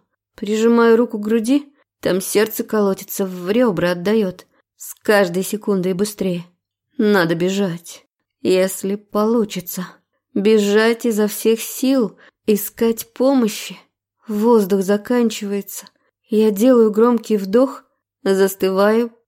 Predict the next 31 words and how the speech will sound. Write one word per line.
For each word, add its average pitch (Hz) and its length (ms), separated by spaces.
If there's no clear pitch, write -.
прислушиваясь, 214 1300
а 202 100
потом 208 460
рвусь 180 360
вперёд. 165 560
Несусь 262 520
босиком 226 560
по 196 140
лесу, 262 340
сбивая 214 460
ноги 240 320
и 208 100
раня 226 340
тело 220 400
о 214 80
ветки. 220 420
Бегу, 240 680
бегу 247 340
так 220 220
быстро, 285 360
как 208 320
только 262 280
умею, 262 440
потому 196 360
что 185 240
останавливаться 196 840
нельзя 214 440
ни 180 120
в 175 80
коем 196 300
случае. 202 600